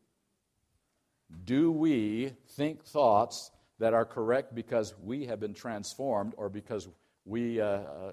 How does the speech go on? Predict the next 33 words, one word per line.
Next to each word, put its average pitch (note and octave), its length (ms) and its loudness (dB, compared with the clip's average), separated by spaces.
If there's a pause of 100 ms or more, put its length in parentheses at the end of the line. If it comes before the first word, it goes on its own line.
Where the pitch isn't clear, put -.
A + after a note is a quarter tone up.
or, G#2+ 200 2
or A2 180 2
do A#2 160 -4
we A2+ 140 -4
just, A#2 480 -2
uh, G#2+ 160 0 (260)
say, A2+ 240 0
"I, A2+ 500 2
I A#2 120 -4
don't A#2+ 100 -4
want A#2 160 -4
to G#2 60 -6
avo-, G#2 340 -6
I A#2 80 -2
want B2+ 200 -6
to G#2+ 40 -10
avoid G#2 240 -6
the G2+ 60 -10
penalties, F#2+ 500 -8
so G2+ 160 -6
I'll G2+ 80 0
just G#2+ 220 -8
think A#2 180 -8
them F2 140 -6
up E2+ 120 -8
here G2 160 -2
and E2+ 100 -4
won't E2+ 140 -12
carry E2 220 -6
them D#2+ 140 -10
out D2 200 -14
out B1 180 -16
there"? A#1 240 -16